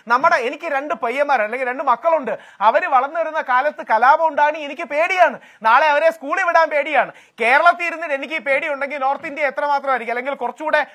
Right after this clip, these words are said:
സ്ട്രോങ് റിയാക്ഷൻസ് ഉണ്ടാകുന്ന നോർത്ത് ഇന്ത്യ എത്രമാത്രമായിരിക്കും? നമ്മൾ ഈ ദൈവങ്ങളുടെ പേരിൽ അടികൂടാതെ ഒരു സമവായം കണ്ടെത്തി ജീവിച്ചില്ലെങ്കിൽ ഇന്ത്യ എന്ന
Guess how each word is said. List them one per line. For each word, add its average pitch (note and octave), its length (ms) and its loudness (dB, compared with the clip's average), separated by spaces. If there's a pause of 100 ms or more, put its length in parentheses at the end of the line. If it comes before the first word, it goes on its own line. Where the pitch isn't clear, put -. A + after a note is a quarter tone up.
(140)
സ്ട്രോങ് D4 380 0
റിയാക്ഷൻസ് C#4+ 480 -2
ഉണ്ടാകുന്ന C#4+ 340 -6
നോർത്ത് C4+ 260 -8
ഇന്ത്യ C4+ 180 -8
എത്രമാത്രമായിരിക്കും? C4 800 -6 (360)
നമ്മൾ D4+ 180 0 (120)
ഈ - 20 -10 (120)
ദൈവങ്ങളുടെ C#4+ 520 -4
പേരിൽ B3 180 -4 (100)
അടികൂടാതെ A3 600 -2
ഒരു A3+ 60 -14 (100)
സമവായം C4 500 0
കണ്ടെത്തി A#3 280 -12 (120)
ജീവിച്ചില്ലെങ്കിൽ A#3 600 -12 (340)
ഇന്ത്യ C4+ 200 -4 (100)
എന്ന D4 100 -6